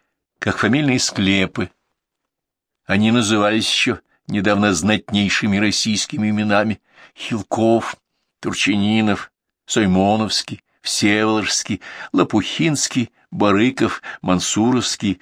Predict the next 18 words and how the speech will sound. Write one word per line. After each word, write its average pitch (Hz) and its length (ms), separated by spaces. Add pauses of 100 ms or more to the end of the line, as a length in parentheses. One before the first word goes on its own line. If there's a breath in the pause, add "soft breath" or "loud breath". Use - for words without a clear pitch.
(140 loud breath)
Еропкинский, 117 1000
Коробейников. 104 840 (1080)
Дома 185 360
и 175 100
усадьбы, 165 600
сохранившиеся 101 880
здесь, 90 320 (340 loud breath)
всё - 280
памятники, 104 760
ибо 92 220
уже 95 360
нет 95 300
иных 92 320
надгробий 101 560
их - 140
владельцам, 127 600 (800)
их 90 180
строителям, 110 720